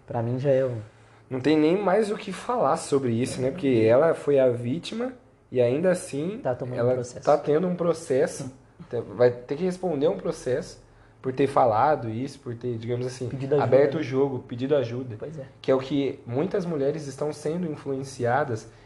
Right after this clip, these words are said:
Speaker 2: inclusive, mais uma vez, fica o nosso lembrete. Mulheres, falem sobre isso, tenham essa conversa. Se você está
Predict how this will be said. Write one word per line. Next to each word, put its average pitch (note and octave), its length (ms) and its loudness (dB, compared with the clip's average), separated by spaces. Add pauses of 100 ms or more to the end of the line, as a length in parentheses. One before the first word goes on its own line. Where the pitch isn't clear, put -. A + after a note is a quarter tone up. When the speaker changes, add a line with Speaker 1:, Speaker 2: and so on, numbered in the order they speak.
Speaker 2:
inclusive, A#2 480 -2
mais A2 440 0
uma F3 160 2
vez, B2 360 -4 (300)
fica C3 380 -6
o C3 100 -4
nosso C3+ 260 -4
lembrete. A#2+ 460 -6 (220)
Mulheres, A#2 480 -2 (160)
falem C3+ 480 -2
sobre A2 300 -12
isso, G2+ 260 -14 (260)
tenham C#3+ 300 -2
essa C3 160 -4
conversa. A2+ 540 -6 (240)
Se - 80 -18
você B2 160 -8
está C#3 240 -2